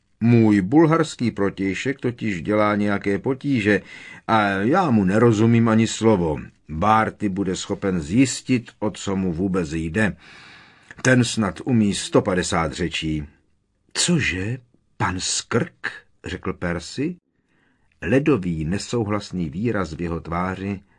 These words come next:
naráz vystřídalo takové nadšení,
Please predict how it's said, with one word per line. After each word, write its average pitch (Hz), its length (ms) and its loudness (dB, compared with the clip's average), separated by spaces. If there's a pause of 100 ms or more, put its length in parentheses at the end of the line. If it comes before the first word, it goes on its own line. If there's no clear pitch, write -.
naráz 101 460 -2
vystřídalo 107 760 -6
takové 117 540 -4
nadšení, 76 880 -8